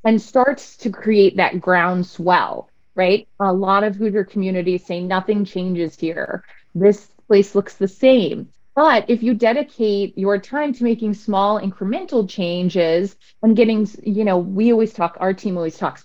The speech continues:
pilot is process. If you try something out and it fails, it failed. You keep moving on, right?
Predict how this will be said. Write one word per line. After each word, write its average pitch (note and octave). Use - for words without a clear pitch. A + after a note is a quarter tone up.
pilot F#3
is F3
process. -
If G3
you A#3+
try A3
something G#3
out G3+
and A3+
it G#3
fails, A#3
it G4+
failed. C#4+
You G#3+
keep A3+
moving G3
on, D3+
right? F3